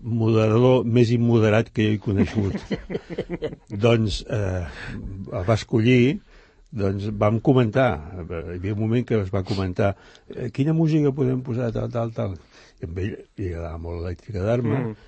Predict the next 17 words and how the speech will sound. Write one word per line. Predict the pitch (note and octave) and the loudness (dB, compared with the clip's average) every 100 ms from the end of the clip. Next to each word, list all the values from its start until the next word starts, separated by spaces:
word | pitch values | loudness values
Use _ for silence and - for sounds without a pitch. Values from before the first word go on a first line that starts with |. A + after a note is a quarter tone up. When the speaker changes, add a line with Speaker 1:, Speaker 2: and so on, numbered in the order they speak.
| - | -14
Speaker 1:
i | F#2+ | -10
li | F2+ | -8
agradava | E2 F2+ F2+ | -4 0 0
molt, | F2+ F#2+ E2+ | 0 -2 -2
doncs, | G#2 F2 E2 | -4 -4 -6
de, | F2+ D#2 D#2+ - - | -8 -8 -10 -16 -16
el | G#2 | -14
que | - F2+ | -12 -10
suposava, | G2+ - F2+ A#2+ G2 A2 | -10 -8 4 6 6 4
en, | G3 D3 F#2 F2+ | -2 -8 -6 -6
en | F#2 - F#2+ | -8 -10 -8
molts | F#2 F#2 | -8 -6
sentits, | G2+ F2+ C#3+ D3+ - - - - - | -6 -2 0 -2 -4 -20 -20 -14 0
i | |
va | A2+ | 2
escollir | F#2+ - G2 F2+ | 2 0 -4 -2
aquesta. | D#2 C#2+ - | -6 -8 -12